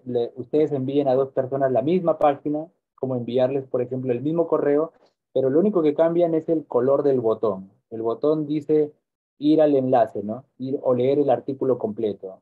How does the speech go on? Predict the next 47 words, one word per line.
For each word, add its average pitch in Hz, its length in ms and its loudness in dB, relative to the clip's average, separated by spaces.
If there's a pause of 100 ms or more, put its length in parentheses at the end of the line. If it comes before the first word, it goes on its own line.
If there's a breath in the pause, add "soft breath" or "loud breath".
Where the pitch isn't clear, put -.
(100)
En 117 160 -8
un, 147 420 -6
a 120 240 2
la 117 80 2
mitad 120 400 2
de 143 60 4
la, 131 240 4
del 120 200 -4
grupo 135 480 -2 (380)
se 131 80 -2
le 110 120 -4
envía 120 320 0
el 127 120 0
botón 117 360 -6
en 120 100 -10
color 117 240 -4
verde 127 320 2
y 120 60 -2
a 113 40 -4
la 113 80 -6
otra 113 160 -6
mitad 107 220 -10
en 107 60 -14
color 113 280 -10
naranja. 151 480 0 (480)
Entonces 123 360 -2
probamos 117 540 0 (540)
quizás 107 400 -6 (140)
el 113 180 -6
color 107 280 -4
es 101 120 -4
relevante 95 640 -6
y 98 100 -10
esas 104 140 -12
son 104 100 -10
las 98 140 -10
pruebas 101 320 -4
A/B. 110 260 -4 (100)
Hoy 135 140 -2
por 139 180 0
hoy 143 140 2
no 139 120 -4
las 139 120 -4
estamos 135 320 -4
haciendo, 160 320 -4
ponemos 107 520 -6
no. 95 160 -20